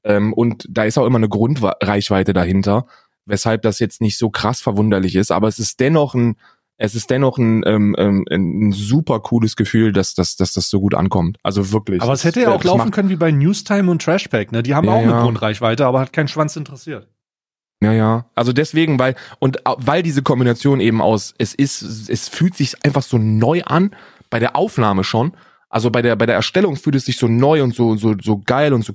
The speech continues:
Speaker 1: cool an. Deswegen ist es doppelt und dreifach motivierend und cool, dass es, äh, dass es auch noch, äh, was das Feedback angeht, so durch die Decke geht.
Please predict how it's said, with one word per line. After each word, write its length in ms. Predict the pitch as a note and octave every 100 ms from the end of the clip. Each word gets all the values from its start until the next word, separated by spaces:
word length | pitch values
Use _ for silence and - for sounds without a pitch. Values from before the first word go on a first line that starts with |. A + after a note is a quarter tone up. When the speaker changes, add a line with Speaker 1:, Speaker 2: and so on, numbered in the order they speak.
| -
Speaker 1:
cool 160 | F#3 E3
an. 240 | G#2 E3 - - -
Deswegen 320 | A#2 C3+ C3
ist 160 | A#2+
es 240 | A#2 - _
doppelt 420 | C#3+ F3+ E3 D3
und 200 | A2+ A2+
dreifach 480 | A#2+ A#2 D#3 - C3+
motivierend 640 | B2+ C3+ B2 G#2+ C3 A#2+ F#2
und 200 | G#2+ C3
cool, 180 | B2+
dass 200 | A2+ G#2
es, 240 | A2 F#2+ -
äh, 300 | D#2+ G2 G2
dass 180 | G#2 G#2
es 100 | G#2
auch 180 | - A2
noch, 260 | G#2 - _ - _ _
äh, 120 | - G2+
was 100 | G#2+
das 160 | G#2
Feedback 340 | - C#3+ A#2+ F#2+
angeht, 260 | F#2+ F#2 -
so 100 | F#2+
durch 160 | F#2+
die 80 | G#2
Decke 240 | F#2 G2
geht. 240 | F#2 A#2